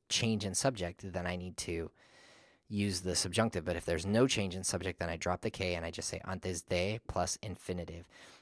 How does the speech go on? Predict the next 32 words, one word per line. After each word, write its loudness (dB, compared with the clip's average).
And -2
hasta, 4
uh, 0
is, -4
works -2
the 0
same 2
way. -10
So 2
I, -2
if, -4
if -4
I, 0
um, -10
if -2
I'm 2
not 0
changing 2
subject, 0
then 0
I 0
would -2
just -4
use -4
the -4
infinitive. -6
So -4
I -2
could -6
say -4
something -6
like, -8